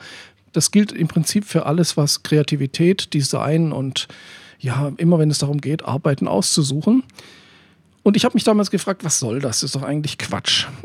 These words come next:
Ich habe dann ganz viele Arbeiten, ähm, ausgedruckt, äh, um eine Auswahl zu treffen für ein Buchlayout zum Beispiel. Und dann hat man ja so seine Lieblingsbilder, man hat so seine Key-,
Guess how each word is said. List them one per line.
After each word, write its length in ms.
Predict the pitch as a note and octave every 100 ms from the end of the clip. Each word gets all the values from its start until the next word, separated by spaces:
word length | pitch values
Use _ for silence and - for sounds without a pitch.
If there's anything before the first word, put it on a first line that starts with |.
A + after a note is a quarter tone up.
| -
Ich 120 | D3+
habe 120 | E3
dann 240 | F#3 F3 D#3+ - _ -
ganz 200 | G#3 -
viele 220 | F#3 E3
Arbeiten, 640 | C#3+ G#3 F#3+ F#3+ G#3 G#3
ähm, 420 | G3 E3+ E3 D3+ - B2 D#3
ausgedruckt, 760 | C#3 G#3+ - G3 G3 G3 - -
äh, 40 |
um 580 | G#3 D#3+ - D#3 C#3 B2+ D#3+
eine 180 | B2
Auswahl 420 | C3+ F#3+ - F3+ F3+
zu 140 | F3+
treffen 420 | - F3 E3+ F3
für 220 | - C#3+
ein 140 | A#2+ B2
Buchlayout 640 | G3+ A#3 F3+ F3 D3 D#3+
zum 160 | - E3
Beispiel. 500 | D#3+ D3+ - E3+ D#3+ - - - - -
Und 220 | - E3
dann 180 | D#3 A3+ -
hat 240 | C#3 -
man 100 | A3+
ja 120 | G#3
so 100 | F3+
seine 220 | E3 C3
Lieblingsbilder, 800 | C#3 A3+ - A3 - G3+ G3+ G3
man 160 | F3+ C#3+
hat 100 | C3+
so 80 | E3
seine 220 | C#3 D3
Key-, 500 | - - G#3 G#3+